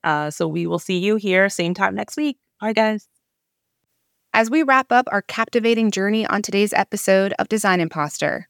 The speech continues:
Speaker 2: we want to leave you with an empowering message.
Speaker 1: Self-doubt may be a universal experience, but it should never define your worth or potential.
Speaker 2: Embrace the power of your unique voice,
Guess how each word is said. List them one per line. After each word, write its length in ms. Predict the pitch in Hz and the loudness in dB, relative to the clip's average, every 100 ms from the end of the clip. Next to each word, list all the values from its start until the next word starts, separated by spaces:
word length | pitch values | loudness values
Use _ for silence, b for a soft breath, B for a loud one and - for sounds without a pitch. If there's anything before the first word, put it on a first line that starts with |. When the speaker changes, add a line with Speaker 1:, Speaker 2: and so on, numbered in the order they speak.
| - | -6
Speaker 2:
we 160 | 196 202 | 0 2
want 220 | 208 247 | 2 2
to 100 | 277 | 0
leave 320 | 208 208 202 | 2 0 0
you 200 | 196 208 | 2 2
with 160 | 196 196 | 2 0
an 80 | 190 | 0
empowering 560 | 185 - 165 175 190 | 0 0 0 2 0
message. 640 | 160 156 139 143 - - _ _ - | -2 -2 -2 -2 -4 -10 _ _ -12
Speaker 1:
Self-doubt 680 | - 226 302 302 247 180 190 | 2 4 4 4 2 4 2
may 200 | 180 185 | 0 0
be 240 | 180 185 - | 0 -2 -2
a 60 | 170 | -2
universal 640 | 165 190 208 202 - 208 | 0 0 2 0 0 0
experience, 680 | 196 - 156 151 147 147 - - | -2 -4 -2 0 -2 -6 -8 0
but 120 | 165 | 0
it 100 | 156 | 2
should 160 | 165 | 0
never 260 | 151 165 196 | 2 2 0
define 440 | 190 175 147 151 | -2 2 2 4
your 140 | 151 143 | 2 2
worth 280 | 151 156 - | 2 0 -2
or 100 | 160 | -6
potential. 600 | - - 135 - - 175 - _ _ | -6 -4 -2 -2 -6 -8 -14 _ _
Speaker 2:
Embrace 540 | 247 233 220 220 311 - | 2 2 4 4 4 -2
the 120 | - | -8
power 340 | - 202 196 | 0 2 2
of 100 | 185 | 2
your 120 | 175 170 | 0 0
unique 440 | 165 170 220 - | -2 -2 -2 -4
voice, 480 | 175 170 175 - | -2 0 -2 -10